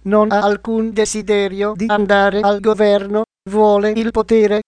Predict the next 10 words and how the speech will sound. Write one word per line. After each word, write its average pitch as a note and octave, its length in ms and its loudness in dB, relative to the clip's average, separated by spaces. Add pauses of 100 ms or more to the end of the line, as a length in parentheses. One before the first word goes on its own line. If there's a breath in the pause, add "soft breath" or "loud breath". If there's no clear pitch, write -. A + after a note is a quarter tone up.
ma G3+ 320 0
non G#3+ 240 2
le G#3 180 0
responsabilità G#3+ 1120 0
di G#3+ 140 -4
governo, G#3 680 0
spiega G#3 600 2
con A3 260 2
superba G#3 680 0
sintesi. G#3+ 680 -2